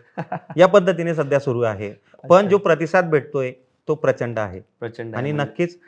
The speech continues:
Speaker 2: नगरपालिकेचा कारभार हा पारदर्शक पद्धतीने चालवणार. ही जी पद्धत आहे की अडवणुकीची, ती
Speaker 1: हां.
Speaker 2: नक्कीच थांबवणार आहात.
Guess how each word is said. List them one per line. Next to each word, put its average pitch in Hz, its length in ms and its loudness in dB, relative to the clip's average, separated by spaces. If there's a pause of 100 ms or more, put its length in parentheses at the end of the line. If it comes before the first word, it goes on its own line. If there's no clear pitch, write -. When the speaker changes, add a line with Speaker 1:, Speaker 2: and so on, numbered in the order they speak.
(200)
Speaker 2:
नगरपालिकेचा 123 680 -4
कारभार 120 280 -2
हा 123 60 -2
पारदर्शक 120 560 -2
पद्धतीने 113 460 -6
चालवणार. 107 480 -6 (420)
ही 120 60 -8
जी 127 120 -8
पद्धत 127 380 -6
आहे 113 220 -4 (440)
की 127 80 -6
अडवणुकीची, 135 680 0 (440)
ती 147 40 -6
Speaker 1:
हां. 139 100 -4
Speaker 2:
नक्कीच 135 340 -6
थांबवणार 113 400 -4
आहात. 107 140 -2